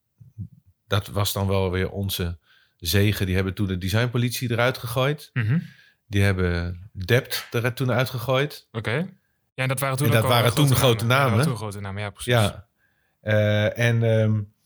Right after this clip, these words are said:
Speaker 1: eh, toen kwamen ze bij ons terecht, omdat die samenwerking met die andere clubs niet goed gingen.
Speaker 2: Ja.
Speaker 1: Ehm,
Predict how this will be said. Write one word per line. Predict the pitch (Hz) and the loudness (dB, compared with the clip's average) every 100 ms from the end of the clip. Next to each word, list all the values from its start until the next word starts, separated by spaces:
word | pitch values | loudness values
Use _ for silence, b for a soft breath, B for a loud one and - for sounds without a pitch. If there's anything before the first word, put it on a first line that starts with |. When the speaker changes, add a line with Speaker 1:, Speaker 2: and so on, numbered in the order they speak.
| b b b - | b b b -4
Speaker 1:
eh, | 101 | -2
toen | 98 123 | -2 0
kwamen | 123 | 2
ze | 107 | 2
bij | 117 | 2
ons | 156 - | 0 0
terecht, | 98 90 - | 0 -2 0
omdat | 110 113 | 2 2
die | 110 | 2
samenwerking | 120 127 120 104 107 | 2 4 4 4 4
met | 107 | 2
die | 113 107 | 2 2
andere | 117 110 107 92 - - | 2 2 2 0 -4 -6
clubs | - 113 - - _ | 0 0 0 -8 _
niet | - 120 - | 0 0 2
goed | 156 | 0
gingen. | 127 101 85 82 92 _ | 2 0 0 -4 -10 _
Speaker 2:
Ja. | 127 104 - B B B B B _ | -4 -4 -6 B B B B B _
Speaker 1:
Ehm, | 98 95 95 92 | 0 0 0 -2